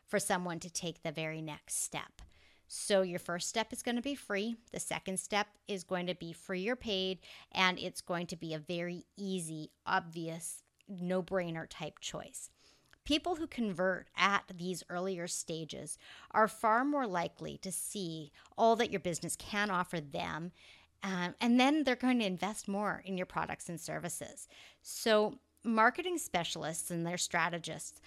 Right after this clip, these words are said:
focus on helping businesses get more people into the top of the funnel and guide them swiftly through towards your products and services, because everybody in the marketing space understands that the more people you get in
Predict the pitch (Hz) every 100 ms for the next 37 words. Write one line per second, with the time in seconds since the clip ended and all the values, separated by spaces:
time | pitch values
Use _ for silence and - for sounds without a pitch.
0 | - - - 240 269 262 233 208 202 214
1 | 185 180 - 175 - 156 - 185 - 202
2 | 202 226 220 196 175 - 143 - - -
3 | 262 - 262 - 160 151 151 156 - -
4 | - - 208 196 185 202 190 180 175 -
5 | - 226 226 - 247 - - 208 190 180
6 | 175 - 214 190 180 160 - 165 160 -
7 | 175 170 240 254 254 175 165 - - -
8 | 254 285 254 254 311 370 339 285 - -
9 | 214 220 202 190 170 170 185 185 - 170
10 | 165 160 - 185 180 185 - 196 175 165
11 | 156 160 180 185 208 277 269 349 320 247
12 | 220 208 - 170 160